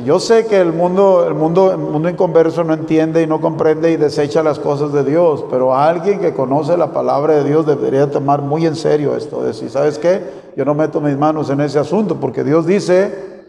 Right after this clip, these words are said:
que lo que Él unió no lo separa el hombre". Yo soy un hombre y tú me estás pidiendo que haga algo, que haga algo que Dios prohibió hacer.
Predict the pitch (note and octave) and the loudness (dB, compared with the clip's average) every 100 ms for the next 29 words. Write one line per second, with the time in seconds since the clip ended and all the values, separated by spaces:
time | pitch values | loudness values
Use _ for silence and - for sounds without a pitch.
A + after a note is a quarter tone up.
0 | - _ - C3+ B2+ C3 C3+ C#3+ F3 F3 | -20 _ -8 -4 -2 -2 0 2 2 0
1 | F#3+ F3 G3 - C#3 C3 C3+ B2 - C3 | 0 0 -2 -6 -6 -2 -2 -2 -2 0
2 | C#3 E3 G3+ C3+ C3 B2+ D3 D3+ E3 F3+ | 0 0 0 -2 -2 -2 -2 0 0 2
3 | F3+ D#3 - - C3+ C3 E3 E3 F3 F3+ | 2 0 -4 -10 -8 -4 -2 2 0 2
4 | F3 F#3 F3 E3+ F3 F3 F3 G3+ F#3+ F#3+ | 2 4 2 2 2 4 4 4 2 2
5 | - F#3+ - - - - - - _ _ | 0 -4 -8 -10 -16 -20 -20 -20 _ _
6 | _ D#3 F3 G3+ G3+ G3+ D#3+ A3 B3+ A3 | _ 2 4 4 4 4 4 4 4 4
7 | - F3 G3 B3 A#3 G#3+ F#3 G#3+ C4+ A3 | 4 4 4 2 4 4 4 6 4 6
8 | C4 D#4+ D#4+ | 6 6 4